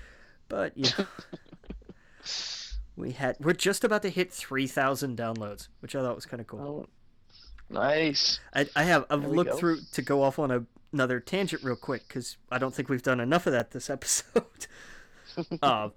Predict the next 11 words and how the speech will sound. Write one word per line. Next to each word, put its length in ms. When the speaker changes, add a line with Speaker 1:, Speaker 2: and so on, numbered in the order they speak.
Speaker 1:
our 120
ge-, 300
our, 300
uh, 240
our 100
geography 640
is 140
all 160
over 180
the 80
place. 400